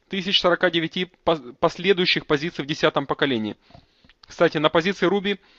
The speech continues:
э, у вас открывается девятое поколение, в котором девятнадцать тысяч шестьсот восемьдесят три позиции по одному доллару. Значит, вы получаете чеки, чек-матч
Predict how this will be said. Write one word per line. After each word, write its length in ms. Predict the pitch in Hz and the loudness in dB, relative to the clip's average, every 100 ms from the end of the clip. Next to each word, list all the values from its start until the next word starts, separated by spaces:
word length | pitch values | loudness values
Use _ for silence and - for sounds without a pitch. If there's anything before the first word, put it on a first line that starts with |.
| - - - | -20 -20 -16
э, 80 | - | -4
у 60 | 147 | 2
вас 200 | 160 180 | 2 2
открывается 440 | - 170 180 - | 0 2 2 0
девятое 380 | 151 156 160 185 | -2 4 4 4
поколение, 360 | 170 175 170 156 | 0 -2 -2 -4
в 40 | |
котором 260 | - 143 135 | -4 -4 -2
девятнадцать 440 | 139 139 160 - | -4 0 0 0
тысяч 160 | 160 - | -4 -4
шестьсот 220 | 147 143 | -6 -6
восемьдесят 300 | 147 147 - | -6 -8 -6
три 140 | 135 | -6
позиции 460 | 135 123 107 - - _ _ | -4 -6 -6 -10 -16 _ _
по 80 | 135 | 0
одному 260 | 151 151 143 | 0 0 0
доллару. 400 | 127 107 98 - _ _ _ _ _ _ _ _ | 0 0 -2 -6 _ _ _ _ _ _ _ _
Значит, 200 | 139 - | -4 -2
вы 80 | 226 | 0
получаете 500 | 226 226 208 208 165 | 0 0 0 -2 0
чеки, 480 | - 214 208 220 - - | 0 0 0 -6 -8 -2
чек-матч 520 | 180 170 175 196 | 0 2 0 0